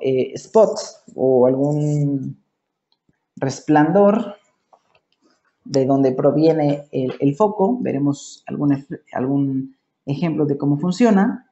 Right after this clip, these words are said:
Y también tenemos, pues, disponibles varios tipos de resplandores, ¿no?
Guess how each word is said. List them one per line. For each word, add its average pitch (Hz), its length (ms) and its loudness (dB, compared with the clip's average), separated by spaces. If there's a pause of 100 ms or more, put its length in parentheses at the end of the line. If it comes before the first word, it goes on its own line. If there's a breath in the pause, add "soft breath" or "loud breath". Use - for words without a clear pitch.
Y 226 280 0
también 165 280 -2
tenemos, 170 640 -4
pues, 131 180 -4
disponibles 151 760 -4
varios 143 580 -2 (500)
tipos 127 480 -8
de 127 440 -4
resplandores, 120 760 -4
¿no? 170 320 -8